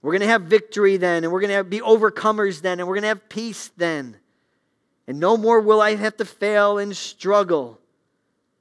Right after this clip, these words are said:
And so on this side of life, we tend to think that it's just filled with struggle and pain and disappointment and weakness and discouragement. And yes, life has its way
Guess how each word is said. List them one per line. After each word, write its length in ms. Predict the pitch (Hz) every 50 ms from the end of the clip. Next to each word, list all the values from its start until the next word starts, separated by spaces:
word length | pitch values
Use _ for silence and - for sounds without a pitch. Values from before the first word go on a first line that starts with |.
| _ _ _ _ _ _ _ _ _ _ _ _ _ _ _ _ _
And 100 | 135 139
so 140 | - - 196
on 140 | 196 214 220
this 120 | 226 202
side 360 | - - - 233 208 220 214 220
of 140 | 208 180
life, 440 | 190 214 214 208 202 190 180 - -
we 100 | 196 196
tend 240 | 175 - 214 214 208
to 60 | 208
think 280 | 185 - 220 214 208 180
that 120 | 202 202
it's 140 | 190 175 -
just 340 | - 214 202 196 - - _
filled 420 | - 220 226 226 226 208 175 151
with 220 | 156 185 175 - -
struggle 760 | - - - - - 220 226 208 170 190 180 160 147 147
and 220 | 151 147 139 135 117 _ _ _ _ _ _ _ _ _ _ -
pain 400 | - 208 226 220 208 190 185 175
and 120 | 170 170
disappointment 880 | 165 190 185 - 180 160 _ - 208 220 226 226 202 185 175 175 170
and 220 | 165 160 156 151 170
weakness 580 | 220 240 233 _ _ 185 175 165 151 - -
and 100 | 165 156
discouragement. 1300 | 151 156 143 - - - - 196 196 196 196 180 160 139 123 123 120 120 107 - _ _ - - - _ _ _ _ _ _ _ _ _ _ _ _ _ _ _ _ -
And 220 | 160 165 165 165
yes, 560 | 180 220 240 208 160 - - - - - - -
life 440 | 123 131 175 220 220 170 135 - -
has 340 | - 180 196 214 202 175
its 220 | 160 151 - - -
way 480 | 139 196 226 214 185 156 127 107 92